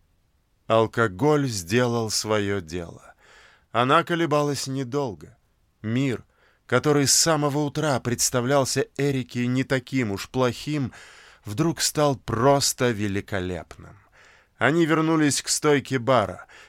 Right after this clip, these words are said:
Мирна заказала два бокала лёгкого вина, и они ещё долго болтали, вспоминая колонию и тамошнюю жизнь. Эрика вдруг опомнилась и сказала: "Мне надо бежать, Мирна. Вечером придёт мой парень,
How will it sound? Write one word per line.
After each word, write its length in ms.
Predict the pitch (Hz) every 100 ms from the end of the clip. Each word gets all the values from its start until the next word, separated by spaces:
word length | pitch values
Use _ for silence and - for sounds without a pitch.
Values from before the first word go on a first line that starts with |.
| -
Мирна 480 | 120 147 123 110 113
заказала 520 | 120 131 123 135 131
два 240 | 110 139
бокала 420 | 131 127 139 131 120
лёгкого 500 | 131 120 - 113 113
вина, 420 | 110 127 147 127 - - -
и 100 | -
они 300 | 139 165 180
ещё 340 | 170 147 170 160
долго 440 | 127 185 151 147
болтали, 640 | 123 143 135 - 156 123 107
вспоминая 720 | - 120 123 135 139 127 113
колонию 760 | 113 110 156 156 147 143 127 -
и 160 | 123
тамошнюю 800 | 110 117 117 110 101 - 98 95
жизнь. 440 | 82 87 85 78 - _ _ _ _ _ _ _ -
Эрика 440 | 117 113 - 113
вдруг 320 | 95 110 107 -
опомнилась 680 | 113 - 139 120 110 107 101
и 40 |
сказала: 580 | 117 - 120 117 104 95 - - - - -
"Мне 220 | 123 127
надо 220 | 131 131
бежать, 380 | 131 131 123 -
Мирна. 460 | 123 135 98 90 78 - - _
Вечером 560 | 107 110 165 - 120 113
придёт 340 | - 123 143
мой 180 | 131 147
парень, 380 | 147 151 101